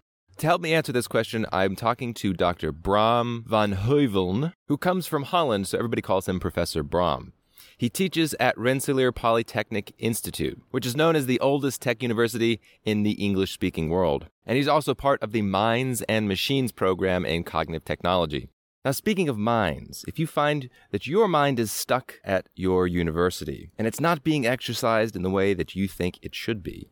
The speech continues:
because your professors don't know what they're talking about, or your fellow students don't know what the heck they're talking about, or if you want to avoid the university experience altogether, the sponsor for the show is a company called Praxis, which is a company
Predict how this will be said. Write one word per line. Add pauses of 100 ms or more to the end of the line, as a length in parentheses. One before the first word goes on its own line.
(340)
because
your
professors
don't
know
what
they're
talking
about, (340)
or
your
fellow
students
don't
know
what
the
heck
they're
talking
about, (220)
or
if
you
want
to
avoid (300)
the
university
experience
altogether, (220)
the
sponsor
for
the
show
is
a
company
called
Praxis,
which
is
a
company